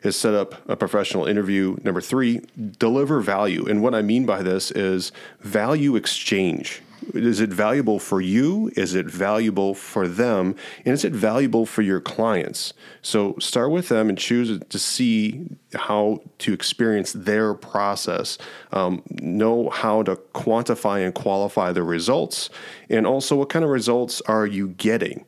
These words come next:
right? And lastly, following up. And this is where a lot of people drop the ball. It's making sure that as soon as you're done, that you send them a thank you, that you, that you're very conscious of their time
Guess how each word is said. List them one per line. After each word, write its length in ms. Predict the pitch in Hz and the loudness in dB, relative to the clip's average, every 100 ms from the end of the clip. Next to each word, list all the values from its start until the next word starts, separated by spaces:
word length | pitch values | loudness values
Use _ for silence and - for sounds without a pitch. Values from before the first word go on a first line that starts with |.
| _ | _
right? 300 | - 98 107 - - | -2 0 0 -2 -2
And 140 | 95 | 0
lastly, 580 | 110 143 - 120 110 107 - - - _ _ _ _ | 0 0 0 2 2 0 -8 -20 -20 _ _ _ _
following 600 | - - 101 101 95 95 - | -6 -2 0 2 0 -2 -2
up. 300 | 92 85 - - _ | -2 -2 -8 -16 _
And 80 | 101 | 0
this 140 | 110 | 2
is 100 | 135 | 2
where 140 | 110 101 | 2 2
a 60 | |
lot 120 | 92 92 | 2 0
of 60 | |
people 180 | 101 95 | 0 0
drop 240 | 87 85 - | 0 0 -2
the 60 | |
ball. 380 | 80 90 80 - - | -2 0 0 -4 -4
It's 400 | 92 78 - - | -4 -4 -6 0
making 340 | 101 107 120 | 0 2 2
sure 420 | 101 117 101 98 - | 2 0 2 0 -2
that 460 | 95 92 87 - 92 | -2 0 0 -2 -6
as 100 | - | -2
soon 260 | - 143 | 2 4
as 160 | 156 120 | 2 2
you're 140 | 117 | 0
done, 560 | 92 117 123 92 87 85 - - - _ - | 2 2 2 2 0 -4 -14 -20 -20 _ -4
that 160 | 123 | 0
you 80 | 156 | 0
send 320 | - 156 156 | 0 2 2
them 100 | 156 | 2
a 60 | 123 | 0
thank 340 | - 95 85 | 2 0 0
you, 240 | 90 55 - - | -2 -4 -6 -8
that 260 | - 101 - | -4 -2 2
you, 320 | 117 113 110 - | 2 2 0 0
that 260 | 110 - | -2 0
you're 160 | 113 101 | 0 0
very 480 | 101 95 107 123 135 | -2 0 2 2 0
conscious 600 | - 127 131 - 98 - | 0 0 0 0 -2 -2
of 520 | - 98 98 95 - 101 | -2 0 0 -2 -4 0
their 220 | 107 104 | 0 0
time 580 | - 120 117 90 87 | -2 0 2 0 -2